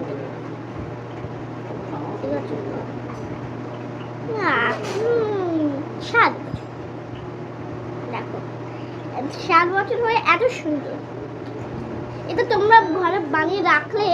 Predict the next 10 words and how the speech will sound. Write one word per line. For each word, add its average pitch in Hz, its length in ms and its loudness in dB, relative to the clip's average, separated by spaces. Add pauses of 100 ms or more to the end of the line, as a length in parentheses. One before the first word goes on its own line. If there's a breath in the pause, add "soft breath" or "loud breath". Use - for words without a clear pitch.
(400)
কিউট 415 220 6 (100)
লাগে। 247 200 -6 (840)
চুরি, 349 200 0 (140)
চুরি, 359 320 0 (120)
চুরি। 359 360 0 (1700)
আমি 339 140 0 (120)
এরকম 370 280 6 (100)
সাইজে 311 340 8 (400)
করে 254 240 -2
নেব। - 140 -8